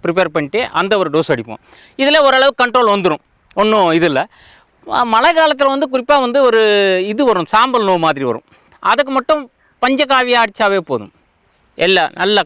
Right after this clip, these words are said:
கண்ட்ரோல்ல வந்திருக்கும். இப்படி பண்ணி இது பண்ணா நாற்பத்தஞ்சுலேருந்து அறுபது நாள், முதல் டைம் வந்து அறுபது நாள் ஆயிரும், கிட்டத்தட்ட ஐம்பதுலேருந்து அறுபது நாள். அப்புறம் வந்து நாற்பத்தஞ்சுலேருந்து, ஆ, ஐம்பது நாளுக்குள்ள ஒரு, ஒரு அறுவடை வரும்.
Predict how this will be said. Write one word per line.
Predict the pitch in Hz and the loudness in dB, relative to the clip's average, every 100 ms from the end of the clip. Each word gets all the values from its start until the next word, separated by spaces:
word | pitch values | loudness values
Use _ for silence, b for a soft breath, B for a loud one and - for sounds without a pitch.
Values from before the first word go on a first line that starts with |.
| 160 | -2
கண்ட்ரோல்ல | 160 160 139 | -4 -2 -2
வந்திருக்கும். | 123 120 113 185 - B B B | -2 -6 -6 -10 -16 B B B
இப்படி | - 226 - 302 | -6 -4 -2 -2
பண்ணி | 254 247 277 294 - b b - | 0 0 0 -4 -6 b b -4
இது | 226 240 | -2 0
பண்ணா | 220 247 | 0 0
நாற்பத்தஞ்சுலேருந்து | 240 196 202 247 _ _ _ - 240 - 226 208 208 214 254 269 | 0 0 0 0 _ _ _ -6 -6 -6 -4 -2 0 0 0 2
அறுபது | 220 190 214 202 | 2 2 0 2
நாள், | 208 180 | 0 0
முதல் | 165 214 247 | 0 2 2
டைம் | 233 226 | 0 -2
வந்து | 208 220 | -2 0
அறுபது | 240 196 196 | 2 2 2
நாள் | 190 208 | 2 2
ஆயிரும், | 190 185 | 2 0
கிட்டத்தட்ட | 165 170 165 175 160 | -2 -4 -2 0 -2
ஐம்பதுலேருந்து | 170 180 165 196 | 0 -2 -2 0
அறுபது | 208 160 160 | 0 2 0
நாள். | 160 147 247 294 - | 0 -2 -6 -12 -4
அப்புறம் | 170 208 311 269 | -2 0 0 2
வந்து | 247 | 0
நாற்பத்தஞ்சுலேருந்து, | 247 226 254 233 233 208 208 208 370 b b b - | 0 -2 -2 -4 -2 -2 -2 -2 -2 b b b -2
ஆ, | 240 226 | 2 2
ஐம்பது | 233 233 | 2 0
நாளுக்குள்ள | 233 240 208 214 269 | 2 0 0 0 2
ஒரு, | 233 | 2
ஒரு | 190 | 2
அறுவடை | 170 160 175 156 131 | 2 2 0 0 0
வரும். | 117 | -4